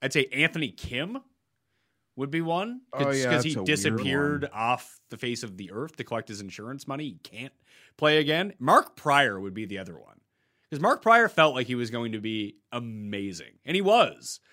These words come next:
Speaker 1: but just every year it was something else, and he just, he could never sustain it at all.
Speaker 2: Yeah.
Speaker 1: And it felt like he was
Speaker 2: Okay,
Speaker 1: gonna be
Speaker 2: so
Speaker 1: the best pitcher of our generation.
Speaker 2: I've got one.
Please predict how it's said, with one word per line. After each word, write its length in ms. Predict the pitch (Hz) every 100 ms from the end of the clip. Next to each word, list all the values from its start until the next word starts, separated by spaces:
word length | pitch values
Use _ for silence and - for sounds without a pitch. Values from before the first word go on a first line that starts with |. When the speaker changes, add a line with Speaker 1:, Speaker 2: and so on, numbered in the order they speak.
| _ _ _
Speaker 1:
but 160 | 131 127
just 200 | 139 -
every 360 | 135 156 165
year 260 | 143 120 92
it 80 | 87
was 100 | 90
something 760 | - - - 120 110 117 110 107
else, 480 | 101 82 60 - - _ _ -
and 100 | 113
he 60 |
just, 200 | 107 104 _
he 240 | 110 110 104
could 160 | 123
never 240 | 113 107 110
sustain 420 | 113 - 107 156
it 140 | 85 _ _ _ -
at 120 | 110
all. 380 | 117 160 - _ _ _
Speaker 2:
Yeah. 120 | - -
Speaker 1:
And 240 | - 127
it 80 | 123
felt 120 | 131
like 100 | 120
he 80 | 127
was 100 | 135
Speaker 2:
Okay, 100 | 156
Speaker 1:
gonna 100 | 143
be 80 | 127
Speaker 2:
so 60 |
Speaker 1:
the 60 | 120
best 300 | 127 131 -
pitcher 300 | 131 120 110
of 60 | 104
our 140 | 107
generation. 600 | 92 98 98 139 - - _ _ _ _ _ _ _ _ _ _ _ 113
Speaker 2:
I've 220 | 139 143
got 260 | 123 90
one. 300 | 98 98 110